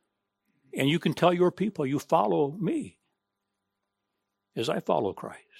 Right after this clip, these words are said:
You're the leader. But there are some significant conditions, aren't there? So may God help us. May God help you as you have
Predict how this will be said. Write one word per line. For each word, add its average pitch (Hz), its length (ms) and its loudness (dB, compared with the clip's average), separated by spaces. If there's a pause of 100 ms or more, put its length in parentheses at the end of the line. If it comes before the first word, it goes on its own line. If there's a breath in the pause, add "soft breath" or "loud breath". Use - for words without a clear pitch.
(1300)
You're 117 120 2
the 135 80 2
leader. 285 400 -2 (1400)
But - 140 -6
there 127 100 2
are 123 160 4
some 110 180 -4
significant 127 680 -2
conditions, 104 520 -2
aren't 90 220 -16
there? - 220 -20 (1040)
So - 160 -4
may 117 140 2
God 127 200 4
help - 220 -2
us. - 320 -18 (800)
May 95 120 -10
God 104 200 0
help 120 260 0
you 101 260 0
as 87 120 -14
you 95 140 -4
have 95 420 -2